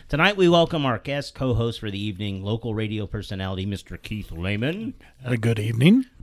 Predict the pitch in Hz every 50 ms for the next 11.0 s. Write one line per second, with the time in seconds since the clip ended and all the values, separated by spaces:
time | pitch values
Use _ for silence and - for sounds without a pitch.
0 | - - 139 151 170 175 170 170 170 170 160 - - 165 156 165 196 233 269 -
1 | - - - - 208 208 196 202 202 202 220 247 269 233 190 - - - - -
2 | - - 151 160 160 165 147 147 156 151 - - - - _ - 143 165 170 170
3 | 156 131 127 123 139 156 170 - - - - 110 117 135 151 170 - - 131 135
4 | 160 - - - 135 147 165 160 - - 175 165 - 190 180 147 123 123 110 135
5 | 160 170 127 92 85 95 90 87 110 113 - _ _ - - 120 120 120 - -
6 | 117 113 123 131 151 185 226 262 - - 123 123 127 139 143 127 131 139 135 123
7 | 113 135 143 151 156 147 127 - 123 139 127 - - 107 110 113 107 117 113 113
8 | 113 113 113 113 104 95 98 101 - - 95 87 82 87 90 - - - - 113
9 | - - 92 87 92 95 - 101 - - 95 92 87 90 82 82 80 82 95 101
10 | 95 90 87 80 82 87 87 87 82 78 76 82 - - 92 82 - - 71 -